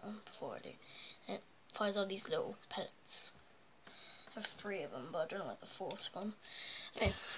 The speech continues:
let's get into this. Right, so, um, when you first open the box, which, um, can't show off, 'cause it got thrown in the bin.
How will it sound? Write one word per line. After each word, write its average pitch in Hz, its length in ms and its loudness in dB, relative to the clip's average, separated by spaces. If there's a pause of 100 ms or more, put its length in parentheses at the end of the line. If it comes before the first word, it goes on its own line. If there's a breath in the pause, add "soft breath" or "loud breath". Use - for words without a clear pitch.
(120)
let's - 140 0
get 220 140 8
into 190 120 6
this. - 480 12 (1800 loud breath)
Right, 208 180 10 (500)
so, - 200 0 (200)
um, 190 380 4 (1000 loud breath)
when 320 100 0
you 381 80 6
first 370 240 6
open 285 220 8
the 233 60 8
box, - 760 -2 (160)
which, - 500 6
um, 196 340 6 (1200 loud breath)
can't - 240 4
show 196 120 12 (120)
off, - 400 4 (960 loud breath)
'cause - 140 -8
it 208 60 -2
got - 180 2
thrown 170 200 6
in - 60 -2
the - 80 0
bin. - 240 -4